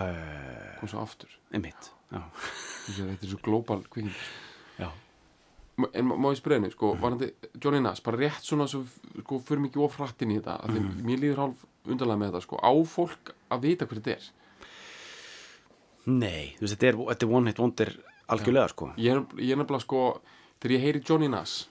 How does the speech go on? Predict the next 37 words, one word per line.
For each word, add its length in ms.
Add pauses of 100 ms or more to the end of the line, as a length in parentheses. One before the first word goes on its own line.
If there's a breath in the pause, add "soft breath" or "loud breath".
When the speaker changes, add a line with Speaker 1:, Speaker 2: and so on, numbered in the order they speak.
Speaker 1:
Mhm. 340
Speaker 2:
þegar 80
ég 80
heyri 260
bara 180
þessi 160
tvö 180
orð 180
saman, 320
Speaker 1:
Mhm. 360
Speaker 2:
þá 120
hugsa 260
ég 180
um, 100
sko, 680 (380)
Erp 200 (420)
Speaker 1:
Eyvindsson, 140
Speaker 2:
Eyvindsson 540
Speaker 1:
já. 500
Speaker 2:
með, 180 (240)
eh, 380
þátt 240
á 20
Skjá 280
einum 180
árið 160
tvö 240
þúsund, 200
sko. 100
Speaker 1:
Mhm. 200 (1500 loud breath)
Speaker 2:
Og 400 (320)
það 180
var 120
reyndar 260
Johnny 180
National, 500
kallað 260